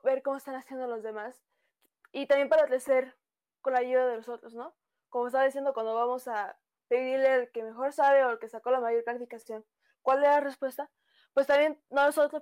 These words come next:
no solo para copiarla, ¿no? Y tenerla para el final si nos vamos, sino también nosotros crecer en nuestro conocimiento y como persona. Porque entonces eso también nos va a ayudar hasta mejorar y también nos va a ayudar mucho en la vida.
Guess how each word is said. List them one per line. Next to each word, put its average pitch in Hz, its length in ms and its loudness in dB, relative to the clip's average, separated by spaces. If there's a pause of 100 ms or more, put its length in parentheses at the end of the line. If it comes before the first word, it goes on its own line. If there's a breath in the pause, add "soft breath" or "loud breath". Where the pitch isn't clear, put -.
(140)
no 277 180 -8
solo 311 160 2
para 220 140 -2
copiarla, 262 540 -4
¿no? 247 140 -4
Y 294 80 -10 (120)
tenerla 233 320 -4
para 240 180 -12
el 220 60 -18
final 240 280 -6
si 240 100 -16
nos 208 180 -10
vamos, 247 480 -6 (880)
sino 269 260 -2
también 302 240 0
nosotros 285 400 -2
crecer 254 540 0 (160)
en 254 80 -8
nuestro 247 240 -10
conocimiento 240 560 -8
y 254 40 -12
como 220 200 -10
persona. 233 520 -6 (1040)
Porque 269 220 4
entonces 277 320 0
eso 320 100 6
también 269 220 4
nos 269 120 4
va 269 40 6
a 262 40 6
ayudar 247 420 6
hasta 254 280 -2
mejorar 226 600 2
y 233 140 -8
también 247 200 0
nos 254 100 2
va 247 40 6
a 233 40 0
ayudar 220 220 -2
mucho 208 200 -12
en - 60 -12
la 190 40 -8
vida. 208 280 -8